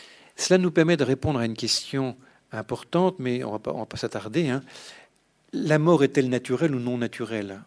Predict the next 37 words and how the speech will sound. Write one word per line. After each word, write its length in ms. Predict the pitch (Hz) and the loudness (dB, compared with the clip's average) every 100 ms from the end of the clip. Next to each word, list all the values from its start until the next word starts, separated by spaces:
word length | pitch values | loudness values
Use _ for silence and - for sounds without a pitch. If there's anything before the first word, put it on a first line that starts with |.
| - | -20
Vous 100 | 120 | -14
savez 140 | - | -8
bien 120 | 104 117 | -6 -4
que 60 | |
l'Écriture 380 | 113 110 - 131 | -4 -6 -6 -6
sur 120 | 113 | -6
ce 120 | - | -10
sujet-là 460 | 104 104 101 110 117 - - - - - - _ | -12 -12 -10 -8 -8 -10 -16 -16 -16 -20 -20 _
nous 100 | 120 | -10
dit 200 | 110 131 | -10 -10
que 140 | - 117 | -6 -4
c'est 140 | 113 | -2
le 60 | - | 0
salaire 280 | 123 117 | 2 2
du 120 | 107 110 | 0 -2
péché, 480 | 135 - 208 220 - | -2 0 0 0 4
et 60 | 156 | 4
pourtant 360 | 143 - 165 | 2 -4 -4
c'est 160 | 151 127 | -4 -6
une 120 | 120 | -4
évidence 580 | 113 117 135 185 214 - | -4 0 2 4 2 -2
que 240 | - 131 - - - - | 2 2 2 -16 -20 -8
notre 420 | 139 160 160 - | 6 8 8 6
corps 300 | 127 160 156 | 4 8 8
est 60 | 139 | 6
corruptible. 800 | - 127 135 - 165 120 104 98 - - - - | 6 4 2 -4 -4 -2 -2 -4 -10 -20 -20 -12
Euh, 220 | - - - - _ 50 50 - _ _ _ _ _ - - | -8 -8 -10 -18 _ _ -20 -20 _ _ _ _ _ -20 -10
comment 260 | 117 107 | -6 -6
dirais-je, 440 | 107 107 117 110 98 | -4 -4 -2 -4 -4
le, 180 | 101 98 | -8 -8
le, 140 | 95 - - - - - - | -10 -12 -14 -12 -12 -14 -6
euh, 340 | - - - 220 - - - | -4 -4 -6 -10 -16 -20 -6
ce 140 | - | -4
qui 180 | - 165 | 2 4
en 180 | 156 151 | 6 4
nous 300 | 147 165 143 | 4 4 6
est, 160 | 113 | 4